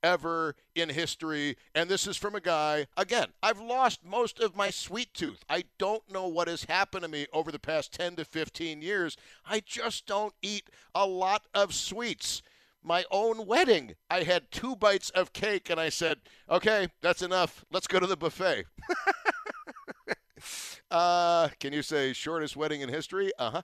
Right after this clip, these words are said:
Uh, Kit Kat bars. Well, we have Kit Kat bars in the United States, but, um, Kit Kat bars in Canada, I think, um, I, I'm pretty sure they might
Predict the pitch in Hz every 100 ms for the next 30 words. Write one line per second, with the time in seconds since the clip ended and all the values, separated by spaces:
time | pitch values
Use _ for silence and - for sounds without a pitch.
0 | - - - _ 147 156 160 - - 302
1 | - 214 - - 147 110 - - - 226
2 | 277 233 - 214 - 196 170 170 165 156
3 | 139 156 151 147 147 135 131 - 170 107
4 | - - - 233 165 _ _ _ _ _
5 | _ _ _ - 143 143 139 135 135 -
6 | - 226 - - 196 - 165 165 156 151
7 | 143 - - _ _ _ _ _ _ 156
8 | 139 175 180 170 156 156 - 143 - 156
9 | 143 - - 135 131 127 127 _ 151 143
10 | 139 240 208 185 175 147 135 143 175